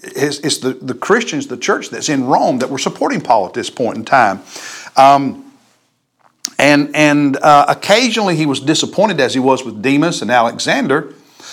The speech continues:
but the majority of these people were a blessing to him, and he loved them and enjoyed their presence. Um,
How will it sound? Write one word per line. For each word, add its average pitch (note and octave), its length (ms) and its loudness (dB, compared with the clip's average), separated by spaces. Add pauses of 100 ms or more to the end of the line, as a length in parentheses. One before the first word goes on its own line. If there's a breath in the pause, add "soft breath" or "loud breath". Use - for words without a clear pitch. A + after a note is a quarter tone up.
(160 loud breath)
but F3 160 2
the F3+ 40 0
majority E3+ 600 0
of B2+ 120 -2
these B2+ 200 -2
people D3+ 760 -2 (640)
were F#3 280 4
a - 20 0
blessing G3 580 0
to D#3 100 -2
him, B2 340 -2
and A#2 100 -4
he C#3 100 0
loved C3 500 0
them A#2+ 360 0
and G#2+ 220 -4
enjoyed D3 600 2
their C#3+ 140 4
presence. B2 720 -6 (560 loud breath)
Um, C3+ 600 4